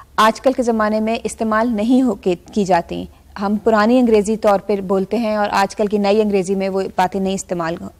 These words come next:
की जाती। तो हम वो भी देखेंगे कि वो वाली, वो एक्सप्रेशंस जो इस तरह के हैं, उनको हम किस तरह अपनी ज़बान से निकालें और नए तौर, नए तरीक़ों के साथ हम अंग्रेज़ी, अ, टेक्निकल कम्युनिकेशन के लिए इस्तेमाल करें।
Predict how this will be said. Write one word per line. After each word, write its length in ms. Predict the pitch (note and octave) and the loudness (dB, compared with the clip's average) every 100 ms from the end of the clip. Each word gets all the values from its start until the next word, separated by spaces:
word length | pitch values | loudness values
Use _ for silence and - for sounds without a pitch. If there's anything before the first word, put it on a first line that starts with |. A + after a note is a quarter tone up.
| F3+ | -14
की 280 | F3+ - | -10 -8
जाती। 360 | F3+ F3 - G3+ - - - - _ _ | -4 -6 -8 -16 -16 -20 -20 -20 _ _
तो 80 | G#3+ | -2
हम 200 | A3 G#3+ | 0 2
वो 120 | A3 | 4
भी 80 | A#3 | 4
देखेंगे 460 | A#3 G#3+ B3 A3 A#3 | 2 0 0 -2 -2
कि 140 | B3 | -2
वो 220 | G3 G#3+ | 0 2
वाली, 240 | A3+ G#3+ G#3+ | 4 2 0
वो 200 | G3 A3 | 0 -2
एक्सप्रेशंस 520 | A3 - G#3 A#3+ A#3 | -2 -4 -2 -2 -2
जो 100 | G#3 | -4
इस 160 | G3 | -4
तरह 160 | - G#3 | -6 -6
के 140 | G3 | -4
हैं, 220 | A3 A3+ C#4 | -4 -6 -6
उनको 320 | G#3 G#3 A3 | -6 -2 -2
हम 240 | A3+ A#3+ - - - | -2 -4 -8 -10 -4
किस 180 | B3 | -2
तरह 180 | - A#3+ | 0 0
अपनी 460 | G3+ - G3+ G#3 A3+ | 0 -2 -4 -4 -4
ज़बान 320 | G3 F#3 F#3 | -2 0 -2
से 260 | - A#3+ C4+ - | -4 -8 -10 -8
निकालें 500 | F#3+ F#3 F3+ G3 E4 | -6 0 0 0 -4
और 300 | - F#3+ G#3+ - - - - | 0 0 0 -6 -20 -20 -4
नए 160 | G3 G#3 | 2 2
तौर, 240 | G#3+ G3+ | 4 2
नए 200 | G3 G3 | 2 -2
तरीक़ों 400 | G3 G3+ F#3 G3 | 0 0 0 -2
के 80 | F#3+ | -4
साथ 260 | - G3 A3 - | -2 -2 -2 -6
हम 200 | G3 G#3 | -8 -6
अंग्रेज़ी, 320 | F#3 F3 F3 | -4 -4 -4
अ, 60 | F3 - - F#3 F3+ F3+ F#3+ - C#4 G#3+ - | -6 -8 -8 -4 -2 -2 -6 -12 -18 -8 -4
टेक्निकल 320 | G#3+ G#3+ G#3 | 0 0 0
कम्युनिकेशन 560 | G3+ F#3 F3 F3+ F#3 | -2 -2 -4 -6 -8
के 100 | F#3 | -10
लिए 60 | - | -10
इस्तेमाल 380 | F3+ F#3 F#3 - | -10 -10 -10 -10
करें। 280 | - G3 | -12 -14